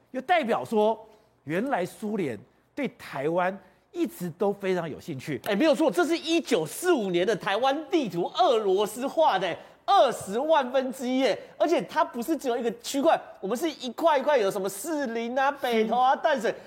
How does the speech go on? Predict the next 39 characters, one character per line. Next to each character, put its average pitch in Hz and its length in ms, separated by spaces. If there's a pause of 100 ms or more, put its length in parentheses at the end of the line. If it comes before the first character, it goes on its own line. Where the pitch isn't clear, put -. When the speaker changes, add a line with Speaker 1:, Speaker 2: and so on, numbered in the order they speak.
(180)
Speaker 2:
等 370 140
等， 359 100 (140)
一 320 160
个 294 220
区 302 180
块 311 160
一 302 100
个 269 140
区 285 140
块， 294 160
它 254 120
就 277 160 (300)
这 370 220
样 311 160
子 185 180
巨 294 220
细 247 260
靡 180 100
遗 165 280
的 185 60
就 220 100
把 156 140
台 160 120
湾 196 160
画 214 240
出 226 200
来， 170 180 (240)
所 349 100
以 339 40
非 392 280
常 311 160
非 294 80
常 311 120
非 330 80
常 320 80
让 214 120
我 165 60
们 - 100
Speaker 1:
哎， - 40